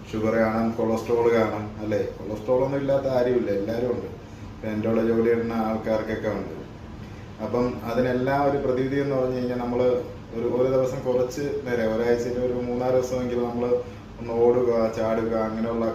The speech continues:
കാര്യങ്ങളെല്ലാം ചെയ്യുക. ഇപ്പൊ ഡോക്ടേഴ്സ് എല്ലാം പറയുന്ന കാര്യമാണ്, നമ്മൾ എന്തെങ്കിലും, ഇപ്പൊ നമ്മളൊരു അസുഖമായിട്ട് നേരെ ഓടിപ്പോകും ഡോക്ടറെ അടുത്ത്,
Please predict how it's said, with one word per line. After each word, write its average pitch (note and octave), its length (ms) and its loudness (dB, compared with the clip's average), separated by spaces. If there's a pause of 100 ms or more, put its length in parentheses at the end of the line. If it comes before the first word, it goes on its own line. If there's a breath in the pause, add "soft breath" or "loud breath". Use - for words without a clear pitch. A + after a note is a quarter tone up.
കാര്യങ്ങളെല്ലാം A2 680 2
ചെയ്യുക. F#2+ 280 -2
ഇപ്പൊ G2+ 160 -2
ഡോക്ടേഴ്സ് A2+ 480 2
എല്ലാം B2+ 280 0
പറയുന്ന B2 400 0
കാര്യമാണ്, A#2+ 480 2 (580 loud breath)
നമ്മൾ A2+ 240 -2
എന്തെങ്കിലും, B2 440 2
ഇപ്പൊ A2 280 -2
നമ്മളൊരു A#2 320 2
അസുഖമായിട്ട് A#2+ 520 0
നേരെ A#2+ 360 0
ഓടിപ്പോകും A2+ 580 2
ഡോക്ടറെ G#2 340 0
അടുത്ത്, F#2+ 260 -6